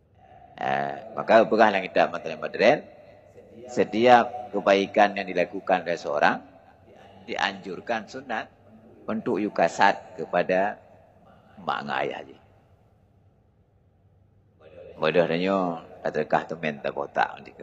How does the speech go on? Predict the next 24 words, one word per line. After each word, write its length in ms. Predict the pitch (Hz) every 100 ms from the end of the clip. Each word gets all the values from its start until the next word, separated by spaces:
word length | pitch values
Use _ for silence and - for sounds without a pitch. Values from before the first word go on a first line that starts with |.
| - -
ke 80 | 69
pembangunan 480 | 71 71 71 69 67
masjid, 480 | 71 71 71 73 69
belasah 600 | - 67 - 73 69 73
ke, 100 | - - - - - -
panti 400 | 69 67 76 76
asuhan 320 | 73 78 78
dan 80 | 73
sebagainya, 600 | 69 69 71 69 71 71 78
dayah 320 | 82 76 78
dan 40 | 69
sebagainya. 400 | 67 76 73 69 - _ _ - - - -
Tak 100 | 69
kena. 320 | 80 92 123 135 _ _ _ - - - -
Tadi 340 | 71 82 131 123
ni, 160 | 104 87
"Ya 160 | 80
Allah, 240 | 92 120 127 -
ni 80 | 85
putuk 300 | 82 104 76
pahala 300 | 76 78 76 71
sedekah 360 | 71 69 73 71
lu 60 |
nyo 160 | 76